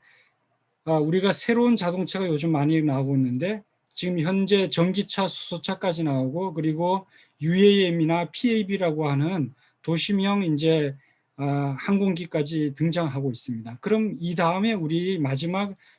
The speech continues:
이동수단이 무엇이라고 생각하시-, 하시는지요? 아, 제가 볼 때는, 아, 일 인용, 아, 이동수단인 그 아이언맨이 입었던 그런 수트 형태가 아닌가 생각됩니다.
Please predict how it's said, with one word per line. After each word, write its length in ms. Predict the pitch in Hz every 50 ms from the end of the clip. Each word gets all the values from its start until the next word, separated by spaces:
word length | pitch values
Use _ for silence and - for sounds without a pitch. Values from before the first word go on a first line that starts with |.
| _ _
이동수단이 680 | 170 175 175 190 202 190 - - 180 175 180 165 165 160
무엇이라고 920 | 143 131 143 160 180 170 - 220 196 185 170 165 165 151 143 139 143 139 - - 165 -
생각하시-, 600 | _ - - 151 147 156 147 127 117 113 - - -
하시는지요? 640 | - - - - 160 139 135 123 107 - 143 165 196 - _ _ _ _ _ _ _ _ _ _ _ _ _ _ _ _ _ _ _ _ _ _ _ _
아, 260 | 156 147 143 143 143 135
제가 280 | - - 185 202 214
볼 180 | 202 190 180 165
때는, 440 | - 190 180 190 202 190 147 123 - _ _ _ _ _ _ - - - _ _
아, 140 | 160 151 160
일 260 | 165 196 165 165 165
인용, 500 | 202 214 214 214 220 226 226 220 196 180 - - 240 226 - -
아, 200 | 160 156 151 156
이동수단인 1080 | - 170 190 180 202 196 175 - - 160 160 147 143 143 156 180 196 175 135 123 139 143
그 500 | - - 143 143 143 143 139 139 135 139 - -
아이언맨이 920 | - 139 156 165 185 196 202 196 196 190 185 180 180 180 175 165 151 160 190
입었던 560 | 202 170 170 170 165 175 170 170 - 170 156
그런 200 | 143 160 160 160
수트 420 | 143 - - - 226 - - - 254
형태가 420 | 214 170 165 156 - 185 185 190
아닌가 280 | 156 123 131 139 151 147
생각됩니다. 800 | 139 - 147 139 135 135 135 - 123 110 113 117 123 117 107